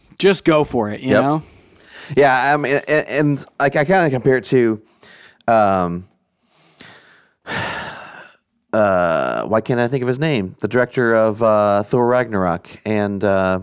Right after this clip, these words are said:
Speaker 1: Taika Waititi?
Speaker 2: Yeah, so Taika Waititi, like, you know, you would,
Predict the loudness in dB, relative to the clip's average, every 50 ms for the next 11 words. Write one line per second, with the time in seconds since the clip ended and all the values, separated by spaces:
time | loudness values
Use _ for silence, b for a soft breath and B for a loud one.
0 | -2 -2 0 0 2 0 0 0 -2 -2 -2 -4 -6 _ -2 -2 -2 -2 -4 -8
1 | -14 -6 -4 -2 -2 0 -2 -2 0 0 0 0 0 0 0 -2 -2 0 0 -2
2 | 0 -2 0 0 0 0 0 -4 B B B B B B B B B B B _
3 | _ _ _ _ _ _ _ _ _ _ _ _ 0 2 2 2 2 2 -2 -6
4 | -4 -2 2 2 2 2 0